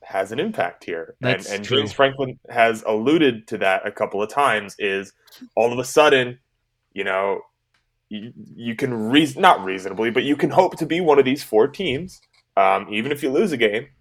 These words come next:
Speaker 1: Uh, that, that makes the college football playoff every year. And Penn State kind of fooled its fans into thinking,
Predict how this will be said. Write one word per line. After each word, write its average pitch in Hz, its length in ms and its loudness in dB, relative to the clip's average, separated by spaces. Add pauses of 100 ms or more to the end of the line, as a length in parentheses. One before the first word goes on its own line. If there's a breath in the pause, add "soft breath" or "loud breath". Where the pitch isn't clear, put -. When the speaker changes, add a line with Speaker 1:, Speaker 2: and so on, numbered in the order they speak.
(340)
Speaker 1:
Uh, 95 480 2 (100)
that, 98 220 0
that 101 180 0
makes 107 220 0
the 123 80 -6
college 113 260 4
football 127 280 2
playoff 123 320 4 (180)
every 101 460 -2
year. 98 260 0 (320 soft breath)
And 95 160 -8
Penn 107 180 -4
State 120 260 2
kind 131 220 -2
of 143 80 0
fooled 170 460 -2
its 156 120 -10
fans 185 520 -6
into 151 180 -4
thinking, 139 600 -4